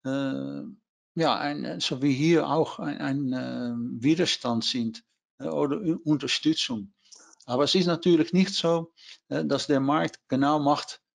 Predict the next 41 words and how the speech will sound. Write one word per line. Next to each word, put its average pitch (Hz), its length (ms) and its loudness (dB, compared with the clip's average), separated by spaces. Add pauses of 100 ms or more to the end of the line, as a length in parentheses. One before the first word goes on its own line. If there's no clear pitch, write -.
(100)
was 143 200 -2
die 127 120 -4
Pivot - 400 0
Points 123 300 -2
machen. 127 340 -8
De-, 127 140 -6
wenn 143 180 0
der 143 120 2
Markt 139 340 0
runtergehen 127 760 2
will 127 120 2
oder 139 400 -2
hochgehen 147 500 2
will, 139 180 0
geht 156 300 4
er 139 160 -2
natürlich, 120 640 0
hè. 127 120 -4 (380)
Denn 123 160 0
die, 131 200 0
die, 127 240 -2
die, 127 180 -2
die 127 360 -6
Kräfte, 151 420 0
die 123 100 -2
sind 123 240 0
so 151 200 0
stark, 123 540 -2 (440)
äh, 135 220 -4
sonst 139 340 2
wäre 131 320 4
es - 280 -2 (120)
natürlich 131 600 2
zu - 240 2
einfach, 139 640 0 (300)
wenn 123 220 2
man, 120 260 0
äh, 123 320 -6
heute 139 340 2
berechnen 120 560 0
kann, 127 300 0